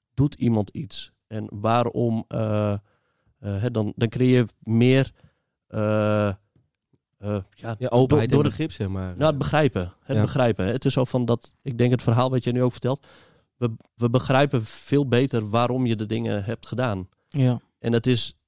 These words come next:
Speaker 1: wij keuren het niet goed wat je gedaan hebt.
Speaker 3: <laughs> Nee, tuurlijk niet.
Speaker 1: Nee, maar,
Speaker 3: Nee.
Speaker 1: maar dat, dat is vaak ook het, eh, het verschil zo van,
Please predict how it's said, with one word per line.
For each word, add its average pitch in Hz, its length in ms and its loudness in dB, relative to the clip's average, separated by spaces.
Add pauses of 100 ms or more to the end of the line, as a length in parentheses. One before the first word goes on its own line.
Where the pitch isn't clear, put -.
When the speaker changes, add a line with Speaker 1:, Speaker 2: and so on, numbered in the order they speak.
(180)
Speaker 1:
wij 120 220 -2
keuren 127 300 4
het 120 120 2
niet 147 160 0
goed 170 240 2
wat 107 140 2
je 98 80 -2
gedaan 95 260 -4
hebt. 92 260 -6
Speaker 3:
<laughs> 120 60 -2
Nee, 160 160 6
tuurlijk 147 300 -2
niet. - 120 -16
Speaker 1:
Nee, 143 140 4
maar, 143 120 4
Speaker 3:
Nee. 123 260 -12
Speaker 1:
maar 127 160 0
dat, 156 240 0
dat 143 160 0
is 170 100 -4
vaak 151 200 2
ook 156 140 2
het, 143 120 -2 (120)
eh, 131 280 0
het - 140 -8
verschil 151 340 -4
zo 139 120 -6
van, 113 180 -4